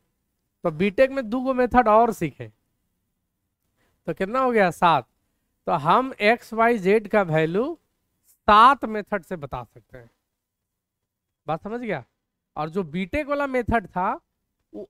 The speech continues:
आठ पेज में आता है आंसर। एक्स वाई जेड का वैल्यू कितना पेज में? आठ पेज में। और उसमें सोलह नंबर का एक क्वेश्चन आता है,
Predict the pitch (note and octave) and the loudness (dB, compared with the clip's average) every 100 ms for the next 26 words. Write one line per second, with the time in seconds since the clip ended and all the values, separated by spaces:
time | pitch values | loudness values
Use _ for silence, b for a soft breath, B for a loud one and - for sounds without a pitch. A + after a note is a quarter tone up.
0 | - F#3+ A#3+ C#4+ - A#3 A3 G#3+ G3+ E3 | -6 -2 0 -2 -4 -4 -4 -4 -4 -4
1 | E3 D3 C3 B2 - B2 _ _ _ _ | -4 -6 -8 -16 -20 -20 _ _ _ _
2 | _ _ _ _ _ _ _ _ _ _ | _ _ _ _ _ _ _ _ _ _
3 | _ E3 G#3+ A#3+ - G#3 A3+ A3 G3 G#3 | _ -4 -4 -4 -8 -4 -4 -4 -4 -6
4 | G#3+ A3 G#3 A3+ A#3 G#3+ A3 C4+ C4+ C4 | -6 -4 -4 -4 -8 -10 -8 -8 -6 -6
5 | A3 D#3+ B2 _ _ _ _ _ D#3 F3 | -8 -12 -16 _ _ _ _ _ 0 2
6 | G3 D3+ D3+ B2+ B2 A#2 _ _ _ D#3 | 2 -2 -10 -10 -16 -20 _ _ _ -4
7 | F3 F3 _ E3 D3+ A3 C4+ D4+ - F#3+ | -4 -8 _ -18 -16 -6 -4 -4 -6 -6
8 | G#3+ C#4 D#4 C#4 B3 A3+ G#3 G3+ - D3+ | -2 0 0 -2 -2 -2 -2 -2 -4 -10
9 | - C3+ A2 - A2+ | -10 -14 -14 -16 -18